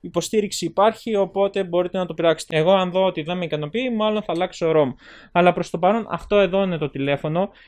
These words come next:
Η αλήθεια είναι ότι είχα προσπαθήσει να κάνω ένα διαφορετικού τύπου unboxing,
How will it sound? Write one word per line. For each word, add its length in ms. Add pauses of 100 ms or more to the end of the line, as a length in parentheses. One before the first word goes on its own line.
Η 100
αλήθεια 320
είναι 100
ότι 100
είχα 120
προσπαθήσει 460
να 100
κάνω 420
ένα 420
διαφορετικού 680
τύπου 720
unboxing, 640